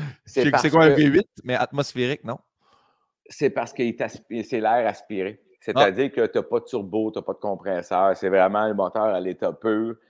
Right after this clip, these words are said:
Speaker 1: qui travaille avec les éléments de base. C'est essence, air, euh, tout
Speaker 2: Ouais.
Speaker 1: ça. Fait que, euh,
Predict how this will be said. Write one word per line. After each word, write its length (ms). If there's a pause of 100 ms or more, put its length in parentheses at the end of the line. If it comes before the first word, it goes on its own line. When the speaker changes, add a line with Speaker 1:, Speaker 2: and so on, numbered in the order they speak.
(300)
Speaker 1:
qui 160
travaille 540
avec 140
les 280
éléments 440
de 120
base. 580
C'est 120
essence, 580
air, 400
euh, 140 (100)
tout 120
Speaker 2:
Ouais. 60 (100)
Speaker 1:
ça. 80 (1040)
Fait 140
que, 100
euh, 800